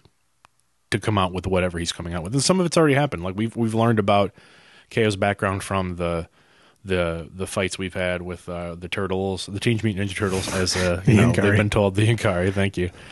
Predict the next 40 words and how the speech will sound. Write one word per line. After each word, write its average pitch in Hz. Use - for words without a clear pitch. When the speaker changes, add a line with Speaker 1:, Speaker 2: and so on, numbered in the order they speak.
Speaker 1:
I'm 120
horrible. 170
Like, 120
I 147
am 170
a 120
Star 143
Wars 135
trivia 131
nut, 101
but 120
I 139
am 147
really 135
horrible 120
with 107
the 110
names 98
on 87
this 90
show, 95
and 87
I, 101
I, 107
it 117
comes 160
across, 131
I'm 113
sure, 123
in 104
some 107
of 98
the 92
podcasts 92
and 98
some 101
of 87
the 92
episodes. 90
But 87